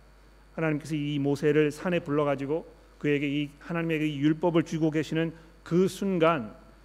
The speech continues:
이스라엘 백성들이 그 새를 참지 못하여 금송아지를 만들어서 우상을 숭배하는, 아, 이런 일이 벌어지지 않았습니까? 하나님께서 이 이스라엘 백성들의 그런 모습을 보시면서 진노하시고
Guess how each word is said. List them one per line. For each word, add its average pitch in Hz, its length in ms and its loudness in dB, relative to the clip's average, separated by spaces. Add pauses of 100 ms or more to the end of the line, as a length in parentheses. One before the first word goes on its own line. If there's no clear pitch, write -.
(240)
이스라엘 180 400 0
백성들이 156 720 0 (220)
그 190 240 2
새를 190 280 -2
참지 196 320 -4
못하여 147 560 -2 (800)
금송아지를 185 720 2
만들어서 139 720 -2 (320)
우상을 165 500 -4
숭배하는, 156 640 -6 (280)
아, 139 100 -2
이런 160 320 4
일이 151 240 2
벌어지지 151 480 -2
않았습니까? 127 640 -8 (400)
하나님께서 196 680 0
이 165 300 -6
이스라엘 190 300 0
백성들의 160 640 0
그런 180 240 0
모습을 160 340 -4
보시면서 143 580 -6
진노하시고 160 920 -4